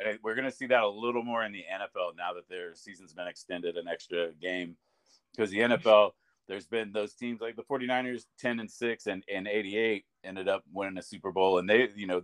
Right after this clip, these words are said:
in the middle of that season, they're thinking about changing quarterbacks. They're thinking about getting rid of the coach, all that stuff. And then they, they got hot. They went on to win that Super Bowl. And then the following year, they just dominated the entire season, won another Super Bowl. So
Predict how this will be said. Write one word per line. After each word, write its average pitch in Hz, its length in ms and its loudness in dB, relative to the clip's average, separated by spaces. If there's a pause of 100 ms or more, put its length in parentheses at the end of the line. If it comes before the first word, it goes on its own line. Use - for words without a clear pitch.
in 107 100 -4
the 90 60 -8
middle 120 240 6
of 110 60 6
that 90 80 0
season, 123 340 -4
they're 117 120 2
thinking 101 240 -4
about 90 200 2
changing 82 280 -10
quarterbacks. 120 600 2
They're 98 100 -12
thinking 92 200 -6
about 82 180 -2
getting 90 180 -10
rid 90 100 0
of 85 60 -6
the 90 60 -16
coach, 123 440 4 (380)
all 101 220 2
that 110 260 2
stuff. 92 380 -6
And 101 120 -10
then 98 120 -12
they, 95 340 -4
they 95 180 -4
got 104 240 4
hot. 98 340 2 (380)
They 98 120 -8
went 107 180 -8
on 110 200 -6
to 104 80 -14
win 104 280 -10
that 101 200 -2
Super 107 260 -10
Bowl. 110 460 4
And 98 120 -8
then 98 160 -8
the 95 120 -6
following 110 420 4
year, 98 180 -4
they 95 140 -4
just 87 200 -12
dominated 98 520 2
the 90 60 -2
entire 101 380 4
season, 95 400 -18 (320)
won 95 200 -2
another 110 260 0
Super 80 240 -14
Bowl. 76 260 -10 (380)
So 98 400 4